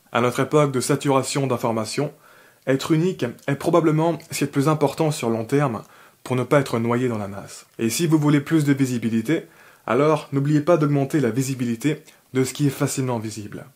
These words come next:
Il faut créer une porte perceptive. C'est difficile de faire savoir qu'on existe, donc il faut penser à des moyens qui permettent de faire savoir qu'on existe.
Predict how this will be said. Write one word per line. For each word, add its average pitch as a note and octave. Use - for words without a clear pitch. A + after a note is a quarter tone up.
Il A#2
faut D3
créer D3
une A#2+
porte C#3+
perceptive. A2+
C'est C3
difficile D#3+
de C#3
faire C3
savoir C#3+
qu'on A#2+
existe, A#2
donc B2+
il C#3+
faut D#3
penser D#3
à C#3+
des C3
moyens C3+
qui C#3+
permettent D#3
de C#3
faire B2+
savoir D3+
qu'on A2+
existe. G#2